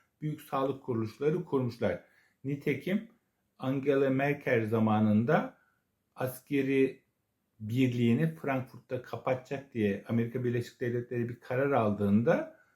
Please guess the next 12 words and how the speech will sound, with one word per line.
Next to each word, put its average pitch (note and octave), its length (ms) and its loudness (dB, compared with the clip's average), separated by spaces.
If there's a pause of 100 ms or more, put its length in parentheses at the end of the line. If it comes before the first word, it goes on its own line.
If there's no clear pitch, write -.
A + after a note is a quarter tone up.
(160)
ki B2+ 140 -12
sonradan A#2 540 -2
form B2 320 -4
değiştirdi G2+ 560 -2
ama B2+ 380 -2
muhafaza A2+ 480 -2
etti, C#3 460 -4 (420)
Almanlar C3+ 580 0
hani C3+ 220 -2
kapatılmasın, C3 800 -4
kalsın B2+ 560 -4
diye D#3 380 0